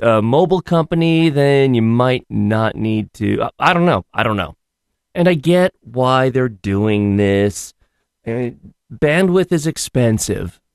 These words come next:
And there's the principle of everybody who is using it should be paying for it. I get it.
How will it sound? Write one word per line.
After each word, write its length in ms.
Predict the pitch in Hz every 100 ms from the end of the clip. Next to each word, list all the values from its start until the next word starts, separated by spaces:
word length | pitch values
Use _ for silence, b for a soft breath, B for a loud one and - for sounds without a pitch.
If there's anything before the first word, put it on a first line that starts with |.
| _ _
And 240 | 139 170
there's 200 | 185 190
the 80 | 202
principle 580 | - 151 147 135 143 139
of 480 | 131 120 120 120 104 _
everybody 520 | 127 139 120 131 123
who 100 | 117
is 180 | 113 101
using 400 | 156 254 226 208
it 120 | 202
should 180 | - 156
be 120 | 151
paying 320 | - 131 123
for 320 | 123 - 127 131
it. 60 | -
I 220 | 92 95
get 340 | 87 92 85
it. 280 | 92 98 -